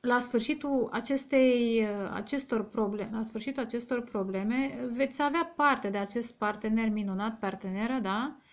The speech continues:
De dragostea pe care o așteptați, o așteptăm toți. Și atunci, da, îndurați. Interesant că văd o corabie și aici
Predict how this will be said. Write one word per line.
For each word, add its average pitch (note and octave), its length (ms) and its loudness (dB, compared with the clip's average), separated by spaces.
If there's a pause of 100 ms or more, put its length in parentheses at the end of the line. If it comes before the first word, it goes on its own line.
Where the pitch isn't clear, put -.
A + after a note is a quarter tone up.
(760)
De A3+ 380 2
dragostea A3 580 4
pe G#3+ 120 -2
care G#3+ 200 0
o G#3 40 2
așteptați, G#3+ 680 -4
o G3 40 -2
așteptăm G3+ 500 -4
toți. A3 480 -6 (540)
Și - 100 -16
atunci, B4 360 -8
da, G3 260 0 (220)
îndurați. C4 760 0 (960)
Interesant C#4 420 -2
că D4 120 2
văd C4+ 220 2
o B3+ 260 4
corabie A#3 640 2
și A3 180 0
aici C#4+ 380 2